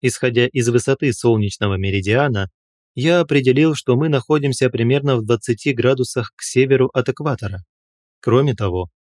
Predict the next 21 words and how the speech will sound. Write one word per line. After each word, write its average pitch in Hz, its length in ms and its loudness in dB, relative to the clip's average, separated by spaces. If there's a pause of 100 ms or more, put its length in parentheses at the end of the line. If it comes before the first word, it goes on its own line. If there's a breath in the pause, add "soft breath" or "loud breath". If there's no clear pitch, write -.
(260)
судя 127 340 2
по 117 120 0
приблизительным 117 760 0
расчетам, 127 540 -2 (280)
ближайшей 117 760 2
землей 107 480 0
на 104 120 0
нашем 95 360 -4
предполагаемом 98 880 0
курсе 123 500 -4 (380)
были 135 540 2
Сандвичевы 117 920 -2
острова. 95 560 -6 (1300)
Во 127 180 2
мне 160 220 4
было 151 320 4
сильное 147 540 2
желание 139 580 4
вновь 147 400 -4
посетить 113 480 -4
Калифорнию 113 840 0